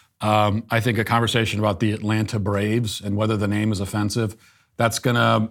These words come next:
I, I don't know, maybe make it into the top twenty million, uh, very close to the bottom. Uh,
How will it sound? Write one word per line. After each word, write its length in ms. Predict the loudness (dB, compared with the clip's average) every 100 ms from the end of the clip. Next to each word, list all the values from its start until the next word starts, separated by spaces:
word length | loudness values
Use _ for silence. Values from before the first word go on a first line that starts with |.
| -6
I, 180 | -8 -4
I 80 | -2
don't 80 |
know, 120 | 0 0
maybe 340 | 0 0 2
make 300 | 2 0 0
it 80 | 0
into 200 | 0 -2
the 80 | -2
top 460 | 0 0 0 -8 _ _ _ _ _ _ _ _ _
twenty 220 | -2 2 4
million, 520 | 4 4 2 -2 _ _ _ -6
uh, 100 | -6
very 340 | -4 0 2
close 220 | 4 2 2
to 60 |
the 60 | 2
bottom. 400 | 2 2 0 -6 _ _ _ _ _ _ _ _ _ _ _ _ _ _ _ _ _ _ _ _ _ _ _ _ _ _ _ -2
Uh, 280 | 2 4